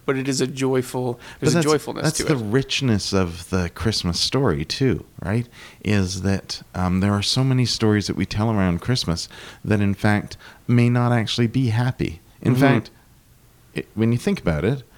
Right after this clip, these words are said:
Speaker 2: I mean, we consolidate, uh, at least two Gospels and some other stuff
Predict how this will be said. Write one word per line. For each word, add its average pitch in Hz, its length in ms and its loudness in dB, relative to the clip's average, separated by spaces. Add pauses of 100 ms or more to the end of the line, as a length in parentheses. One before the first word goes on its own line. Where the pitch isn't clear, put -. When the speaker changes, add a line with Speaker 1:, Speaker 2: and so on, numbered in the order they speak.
(280)
Speaker 2:
I - 40 0
mean, 120 260 4
we 127 140 4
consolidate, 107 1000 0 (220)
uh, 90 260 2
at 87 180 0
least 101 300 0
two 117 220 0
Gospels 90 760 0
and 85 460 0
some 78 840 -2
other 87 280 0
stuff - 560 -6